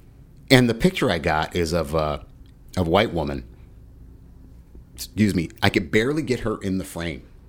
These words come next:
because she was so far away. Like, "Oh my God, those guys are over there."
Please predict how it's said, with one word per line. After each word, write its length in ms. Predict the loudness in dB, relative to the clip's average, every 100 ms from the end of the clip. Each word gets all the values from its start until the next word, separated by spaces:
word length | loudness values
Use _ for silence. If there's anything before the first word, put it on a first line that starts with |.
| -20 -20 -20 -16 -10
because 240 | -6 -4
she 120 | -4
was 140 | -4 -6
so 320 | -2 -2 -2
far 280 | -2 0 0
away. 500 | 0 0 0 -2 -6
Like, 260 | -4 -4 -6 -8 0
"Oh 60 |
my 100 | 2 2
God, 220 | 0 0
those 160 | -2 0
guys 280 | 2 2 0
are 40 |
over 140 | -2
there." 160 | -2